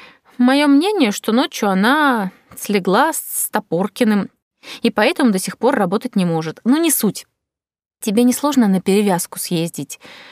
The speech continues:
Там местный дедулька топором себе чутка полноги не оттяпал». «Сделаю, конечно»,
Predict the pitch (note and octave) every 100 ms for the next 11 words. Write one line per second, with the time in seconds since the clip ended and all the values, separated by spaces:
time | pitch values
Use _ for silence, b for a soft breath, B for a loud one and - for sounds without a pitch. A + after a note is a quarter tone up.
0 | B B C4 B3+ C4 C4+ C4 A#3 A#3+ C#4
1 | E4+ - F#3+ G3 G#3+ C#4+ E4+ - B3 C4
2 | B3 - B3+ B3+ B3 B3 C4 A3 F#3+ E3+
3 | D#3+ - E3+ D#3 D#3 E3 - _ _ _
4 | _ _ _ _ _ F3 D#3+ G3+ C4 C4+
5 | - B3+ A#3 G#3+ - G3+